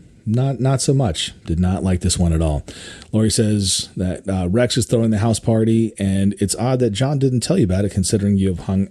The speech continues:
out every single day since you moved out. Ted says, uh, "That is odd because the first thing on our agenda is talk about you. I was just saying the other day how great your hair always looks. I just want to brush it."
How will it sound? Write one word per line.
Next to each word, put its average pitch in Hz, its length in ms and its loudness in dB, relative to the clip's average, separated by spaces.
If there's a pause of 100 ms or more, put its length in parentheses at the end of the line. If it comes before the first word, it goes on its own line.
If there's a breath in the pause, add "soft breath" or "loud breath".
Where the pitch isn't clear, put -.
out 92 320 -2
every 98 320 2
single 87 300 0
day 117 220 4
since - 260 0
you 82 80 2
moved 80 260 2
out. 131 240 2 (720 loud breath)
Ted 123 240 0
says, 113 560 0
uh, 101 200 0
"That 98 180 0
is 120 160 0
odd 113 180 0
because 104 240 0
the 90 80 -4
first 110 300 0
thing 101 160 0
on 95 100 -2
our 90 80 -2
agenda 104 320 2
is 90 80 -2
talk 117 240 0
about 107 220 2
you. 113 380 2 (120)
I 90 80 -2
was 92 140 0
just 90 140 -2
saying 95 180 2
the 92 80 0
other 90 100 -2
day 98 200 0
how 90 160 -2
great 87 180 -2
your 82 120 -4
hair 95 240 0
always 87 220 0
looks. 113 380 2
I 76 100 -4
just 78 160 -2
want 82 120 0
to 71 40 -6 (100)
brush 101 220 0
it." 135 160 0